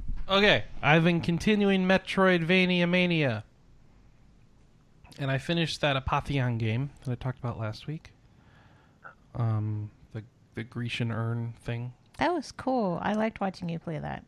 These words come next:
Speaker 1: I got all the Godvowers.
Speaker 2: Yay!
Speaker 1: And then ending spoilers happened and stuff.
Speaker 2: Yeah, you were on ships and
Speaker 1: I don't
Speaker 2: beating
Speaker 1: know,
Speaker 2: up
Speaker 1: all
Speaker 2: gods.
Speaker 1: sorts of things happened.
Speaker 2: And
Speaker 1: Um,
Speaker 2: then you got tipped around in a jar for a while.
Speaker 1: Things were weird.
Speaker 2: Yeah.
Speaker 1: That wasn't a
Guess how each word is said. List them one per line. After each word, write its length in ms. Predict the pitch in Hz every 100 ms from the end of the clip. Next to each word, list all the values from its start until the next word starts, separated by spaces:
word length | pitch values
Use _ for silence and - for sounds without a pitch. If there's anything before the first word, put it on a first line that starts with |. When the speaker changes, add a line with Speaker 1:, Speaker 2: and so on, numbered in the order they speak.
| -
Speaker 1:
I 280 | 131 135
got 180 | 131 131
all 140 | 127 123
the 100 | 120
Godvowers. 800 | 117 120 127 117 110 113 127 - - -
Speaker 2:
Yay! 280 | 466 554 - 427 392
Speaker 1:
And 100 | 359
then 340 | 131 127 123 120 _ _ - - - -
ending 440 | 131 127 123 120
spoilers 540 | 123 - 120 117 117 117
happened 460 | 113 - 131 110
and 120 | 104
stuff. 320 | 107 - - - -
Speaker 2:
Yeah, 160 | 247
you 180 | 240 240
were 60 | 254
on 160 | 254 214
ships 640 | - 247 - - - -
and 100 | 180
Speaker 1:
I 240 | 170 185 165
don't 20 |
Speaker 2:
beating 140 | 123
Speaker 1:
know, 60 | 98
Speaker 2:
up 60 | -
Speaker 1:
all 140 | 151
Speaker 2:
gods. 100 | 175
Speaker 1:
sorts 200 | 139 151
of 60 | -
things 240 | 117 110
happened. 440 | 117 107 - 110 117 - _ _ _
Speaker 2:
And 100 | 185
Speaker 1:
Um, 240 | 147 147 143
Speaker 2:
then 140 | 214
you 80 | 240
got 220 | 247 240
tipped 260 | - 240 226
around 380 | 202 214 214
in 100 | 196
a 100 | 175 165
jar 420 | 156 170 170 156
for 180 | - -
a 80 |
while. 280 | 131 90 143 - _ _ _ _ _ _ - -
Speaker 1:
Things 280 | 160 160 139
were 120 | 139
weird. 340 | 117 113 107 - _
Speaker 2:
Yeah. 160 | - 175
Speaker 1:
That 100 | 180
wasn't 260 | 233 214
a 60 | 156